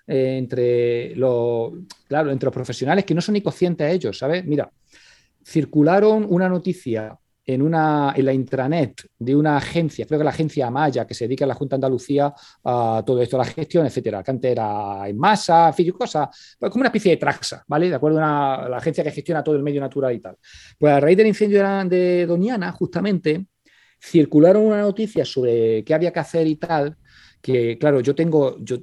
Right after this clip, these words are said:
yo tengo contactos, tengo espías dentro, ¿no? Entonces, <laughs> tengo buenos amigos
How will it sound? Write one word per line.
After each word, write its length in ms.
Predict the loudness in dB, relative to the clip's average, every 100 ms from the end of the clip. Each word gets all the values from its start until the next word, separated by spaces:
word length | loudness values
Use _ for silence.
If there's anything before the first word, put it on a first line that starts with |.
| -8
yo 140 | -4
tengo 180 | -2 -2
contactos, 540 | -6 -8 -12 -14 -20 -8
tengo 180 | -6 -6
espías 380 | -6 -6 -6 -10 -12
dentro, 320 | -12 -12 -20 _
¿no? 180 | -14 -12 -8 -8
Entonces, 640 | -8 -6 -4 -2 -2 -6 -12 -12 0
<laughs> 840 | 0 4 2 2 2 2 0 -2
tengo 240 | 2 4 6
buenos 280 | 6 4 4
amigos 380 | 4 4 2